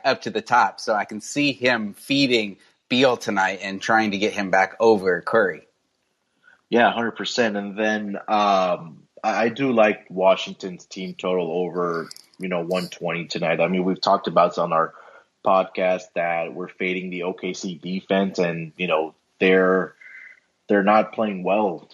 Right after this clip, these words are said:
Speaker 2: um, on the defensive end. These two teams did match up on April nineteenth. I think that was on,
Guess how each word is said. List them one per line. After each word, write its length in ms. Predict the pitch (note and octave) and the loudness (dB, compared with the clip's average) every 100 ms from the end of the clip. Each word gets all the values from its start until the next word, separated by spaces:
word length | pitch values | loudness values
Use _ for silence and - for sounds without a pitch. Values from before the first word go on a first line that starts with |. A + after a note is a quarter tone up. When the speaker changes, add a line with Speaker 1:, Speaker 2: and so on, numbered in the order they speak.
| - | -12
Speaker 2:
um, 600 | E2+ F2 E2+ E2 D#2 D2+ - _ - | -4 -2 0 -2 -4 -10 -20 _ -8
on 120 | G2+ | -6
the 60 | G2 | -6
defensive 520 | G2+ G2 G2 F2+ D#2+ | -6 -4 -4 -4 -2
end. 180 | G2 G2 | 0 0
These 200 | G2 F#2+ | -2 -2
two 160 | - G2 | -6 -4
teams 260 | G#2+ G2 | -4 -4
did 180 | G#2 G2 | 0 2
match 300 | F#2+ F2+ - | 2 2 2
up 180 | G2+ - | 0 0
on 140 | F2+ | 0
April 320 | E2 F2+ F2+ | 0 -2 -2
nineteenth. 540 | E2+ E2+ E2+ - F#2+ F2+ | -2 -2 -4 -6 -4 -4
I 80 | E2 | -6
think 200 | F#2 F2 | -8 -2
that 160 | E2 | -2
was 200 | E2 E2 | -2 -2
on, 400 | E2 D#2+ D#2+ D2+ | 0 0 -2 -10